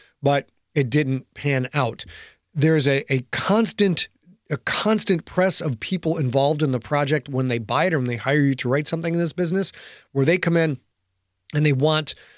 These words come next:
to put their ideas into it, which is totally cool.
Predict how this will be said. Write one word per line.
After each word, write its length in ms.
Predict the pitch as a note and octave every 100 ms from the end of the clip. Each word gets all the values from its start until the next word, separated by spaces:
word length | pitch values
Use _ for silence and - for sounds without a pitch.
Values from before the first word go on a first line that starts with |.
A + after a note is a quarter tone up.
| _ _
to 160 | - C3
put 340 | - D3+ - -
their 320 | D3 D3+ D3
ideas 760 | C#3+ A#2 C3+ D#3 D3+ C#3+ B2 - _
into 280 | A3+ E3+ A#2
it, 80 | G2+
which 240 | C#3+ C4 -
is 140 | C4
totally 480 | - - A#3+ G3 E3+
cool. 440 | C#3 - F#3 G#2